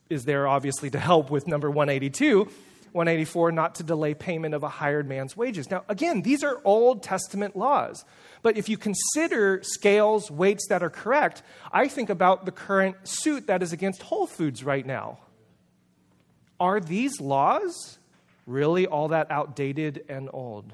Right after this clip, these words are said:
It's something that I would like for us to consider. When we hear the word laws, when we hear the word commandments, they are there to guide the very best kind of life that we have. Here are some of the justice laws. Not to hear, number two forty-five,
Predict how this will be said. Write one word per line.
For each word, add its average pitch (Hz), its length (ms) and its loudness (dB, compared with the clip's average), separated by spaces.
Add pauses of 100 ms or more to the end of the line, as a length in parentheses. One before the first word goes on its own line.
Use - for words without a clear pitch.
(140)
It's 175 200 -8
something 226 380 -2
that 185 140 2
I 180 80 4
would 180 140 0
like 165 180 0
for 185 180 -10
us 135 200 -6
to - 120 -18
consider. 139 560 -10
When 139 160 -10
we 147 120 -10
hear 240 340 -6
the 220 100 -4
word 165 400 -4
laws, 135 580 -4 (440)
when 165 160 -2
we 165 120 -4
hear 208 240 -2
the 196 100 -4
word 170 260 -4
commandments, 139 800 -12 (220)
they 165 140 0
are 175 160 0
there 180 240 -2
to 196 200 -10
guide 156 520 -4
the 156 60 -8
very 147 360 -4
best 135 300 -8
kind 131 240 -10
of 123 60 -10
life 117 240 -10
that 127 120 -10
we 127 100 -12
have. 123 240 -10 (340)
Here 190 120 2
are 185 40 2
some 185 180 0
of 156 60 -2
the 156 280 2
justice 175 460 0
laws. 113 260 -2 (220)
Not 185 400 6
to 240 100 -2
hear, 196 600 0
number 160 200 -4
two 170 160 -8
forty-five, 147 640 -4